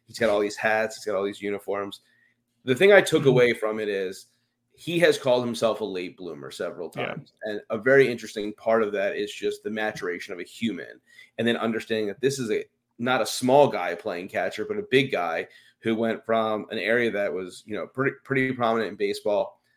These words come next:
Speaker 1: thinking that he wasn't the best ever at any level or any, you know, team he was on, and then going to play at a very well-known school and saying,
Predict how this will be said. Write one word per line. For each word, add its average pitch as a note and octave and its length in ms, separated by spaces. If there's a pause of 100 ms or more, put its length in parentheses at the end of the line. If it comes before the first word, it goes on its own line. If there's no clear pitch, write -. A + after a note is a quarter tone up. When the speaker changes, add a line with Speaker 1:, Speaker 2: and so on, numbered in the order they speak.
(380)
Speaker 1:
thinking B2 280
that A2+ 140
he G#2+ 140
wasn't A2+ 440
the G#2 200
best G#2 400
ever F#2 560
at G2 100
any A2+ 240
level G2 420
or G2+ 280
any, F#2+ 420
you G2 100
know, F2+ 100
team G#2 220
he G2 120
was E2+ 160
on, F2+ 300 (340)
and B2 80
then A#2 120
going B2 260
to A2+ 80
play A#2+ 220
at A2 60
a G#2 80
very G#2 400
well-known G2+ 440
school F#2+ 680 (340)
and G#2 280
saying, G#2 540